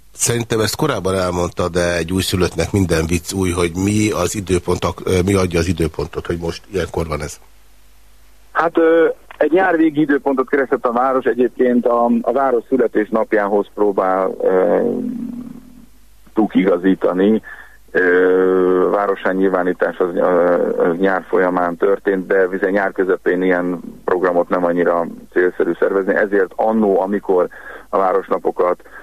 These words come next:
Speaker 2: sok-sok-sok-sok-sok évvel ezelőtt kitalálták, akkor ezt az augusztus utolsó vasárnapját, vagy utolsó hétvégéjét tűztek, és azóta hagyományosan minden évben ekkor tartjuk, így most is.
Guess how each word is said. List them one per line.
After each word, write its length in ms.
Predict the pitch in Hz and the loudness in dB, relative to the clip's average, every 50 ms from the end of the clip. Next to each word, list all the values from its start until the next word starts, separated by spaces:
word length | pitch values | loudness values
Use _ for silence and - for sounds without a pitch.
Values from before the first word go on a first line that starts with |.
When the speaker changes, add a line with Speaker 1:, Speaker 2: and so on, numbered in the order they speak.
| - - - | -20 -8 -4
Speaker 2:
sok-sok-sok-sok-sok 840 | - 90 82 - - 101 - - 101 - - 101 90 - 98 90 - | -4 -2 0 0 -2 -2 0 0 -2 0 0 -2 0 0 -2 0 2
évvel 300 | 95 95 90 92 92 90 | 2 2 2 4 2 2
ezelőtt 320 | 90 90 92 90 90 - | 2 2 2 0 0 0
kitalálták, 560 | - 107 - 104 104 101 95 87 - 95 87 98 | -2 -2 0 0 2 2 0 0 -2 -2 -2 -2
akkor 240 | 90 - - 82 | -2 -2 0 -2
ezt 140 | 90 85 - | -2 -2 -2
az 80 | 92 90 | -2 0
augusztus 440 | 98 95 87 82 82 - - - - | 0 0 0 0 -2 -4 -4 -4 -4
utolsó 400 | 87 - 82 76 - - 82 85 | -2 0 0 -2 0 0 0 0
vasárnapját, 720 | 85 80 - - 82 82 - - 85 - - 87 85 78 | 0 0 0 -2 -2 -2 -2 -2 -4 -2 0 -2 0 0
vagy 120 | 90 87 | -2 -2
utolsó 320 | 95 90 - 87 - - 85 | -2 0 0 0 0 0 0
hétvégéjét 680 | 90 95 87 - - 85 85 82 87 85 82 82 - | 2 2 2 2 2 0 0 2 2 2 2 2 2
tűztek, 340 | - 92 87 - - 85 - | 0 -4 -4 -2 -2 0 0
és 100 | 95 - | 0 0
azóta 280 | 98 92 95 90 - 85 | 2 0 2 0 0 0
hagyományosan 560 | 90 87 87 85 85 82 80 80 - 87 85 | 0 0 0 0 0 0 -2 -2 0 0 0
minden 340 | 87 85 82 78 71 69 - | 2 2 2 2 2 0 0
évben 280 | - - - - - | -2 -2 -2 -2 -2
ekkor 300 | - - - - - - - | -2 -6 -6 -6 -6 -4 -2
tartjuk, 340 | - - - - - - - | -4 -4 -4 -6 -8 -8 -4
így 120 | - - - | -4 -2 0
most 220 | - - - - - | 0 0 0 -2 -6
is. 140 | - - | -10 -10